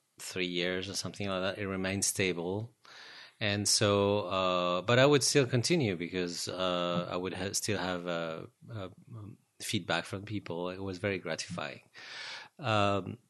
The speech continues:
it became, it's true, I hear you, uh, when you say, uh, it can become a chore. It became a chore about, I don't know, two or three years ago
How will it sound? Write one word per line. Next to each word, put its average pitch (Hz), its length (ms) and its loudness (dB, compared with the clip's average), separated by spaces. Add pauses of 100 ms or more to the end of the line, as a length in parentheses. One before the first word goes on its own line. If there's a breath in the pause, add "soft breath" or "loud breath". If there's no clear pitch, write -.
(160)
it 110 280 -2
became, 139 680 4 (140)
it's 113 200 0
true, 120 460 4
I 101 120 2
hear 92 240 -2
you, 95 380 0
uh, 98 120 0
when 92 180 -2
you 90 100 -4
say, 90 300 0
uh, 82 200 -2
it 92 220 -10
can 87 200 -4
become 82 320 -8
a 82 60 -12
chore. 95 580 -2
It 101 200 -8
became 104 300 2
a 92 60 -2
chore 98 640 2 (600 loud breath)
about, 87 440 0 (1300 loud breath)
I 82 80 -6
don't 80 140 -6
know, 71 240 -10
two 98 140 -4
or 87 60 -2
three 95 220 -4
years 90 260 -2
ago 98 420 -6